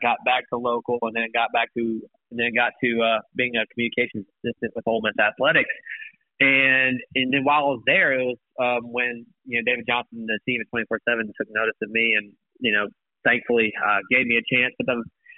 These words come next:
I feel like it came full circle when I say that because, uh, my very first assignment, very first productive thing I did on the job, since they announced my hiring, I went immediately to Ole Miss Baseball's media op at Swayze Field. That was the first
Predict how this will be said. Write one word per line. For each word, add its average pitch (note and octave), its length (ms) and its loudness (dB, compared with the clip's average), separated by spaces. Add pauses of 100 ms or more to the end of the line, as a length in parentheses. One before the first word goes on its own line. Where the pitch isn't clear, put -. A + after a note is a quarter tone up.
I - 20 -2
feel C#4 140 2
like F#3 80 4
it - 80 -10
came G3+ 160 2
full D#3+ 240 0
circle D#3+ 240 0
when A#2+ 160 -2
I - 0 - (100)
say E3+ 140 0
that B2+ 160 2
because, A#2 480 0 (640)
uh, A#2+ 240 2
my C#3 180 0
very A3+ 300 4
first F#3+ 320 0
assignment, B2 480 -2
very D#3+ 300 2
first F3 280 0
productive C3+ 640 -2 (160)
thing C3+ 500 -2
I A2 160 -4
did C3 140 0
on A#2+ 160 -6
the - 0 -
job, A#2 260 2
since A#2 160 -14
they A2+ 140 0
announced A#2+ 340 -2
my A#2+ 160 -2
hiring, A#2 380 2 (160)
I A#2 160 0 (100)
went B2 280 -4
immediately C#3 680 2 (340)
to C3 140 2
Ole C#3+ 160 2
Miss D3 180 -2
Baseball's C3+ 520 2
media B2+ 340 2
op G2 320 0
at A2 80 0 (100)
Swayze G#2+ 320 0
Field. G#2 300 -2
That A#2+ 160 0
was A2+ 160 -6
the B2+ 140 -4
first C3 200 2